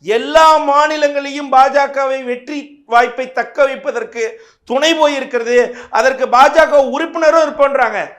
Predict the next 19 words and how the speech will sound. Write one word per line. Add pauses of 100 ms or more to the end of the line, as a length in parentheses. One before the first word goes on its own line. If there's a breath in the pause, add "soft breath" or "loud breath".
(120)
கேரளால
இருக்கக்கூடிய
பாஜகவுடைய
வைஸ்
பிரசிடென்ட்
சொல்றாரு, (140 loud breath)
"நாங்கள்
எங்களுக்கு
தேவை
என்றால்
ஜம்மு
காஷ்மீர்ல
இருந்து
கூட
ஆளை
கொண்டு
வந்து
வாக்களிக்க
வைப்போன்ட்டு."